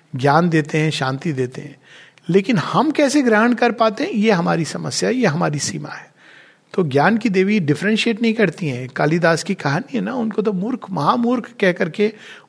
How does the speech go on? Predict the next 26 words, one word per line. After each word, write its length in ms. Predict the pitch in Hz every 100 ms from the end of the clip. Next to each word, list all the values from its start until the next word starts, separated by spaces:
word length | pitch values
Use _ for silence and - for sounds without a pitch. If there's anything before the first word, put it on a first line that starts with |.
| -
उनकी 240 | 160 214
वाइफ 340 | 147 165 180
ने 80 | 226
बाहर 240 | 147 131 196
निकाल 360 | 226 180 160
दिया 220 | 160 - -
था 160 | - _ _ _ _ _ _ _ -
और 100 | 139
वही 220 | 135 202
उनके 260 | 233 208 214
लिए 120 | 214
कृपा 380 | 208 156 220 220
थी। 260 | - 110 - _ _ _ _ -
और 140 | 156
वो 140 | 170 202
तो 180 | 240
सोच 260 | 190 202 208
रहे 140 | 240
थे 120 | 233 226
कि 120 | 214
मेरे 200 | 190 196
जीवन 300 | 160 175 214
का 100 | 208
क्या 200 | 196 202
फायदा 380 | 208 180 156 -
है, 220 | -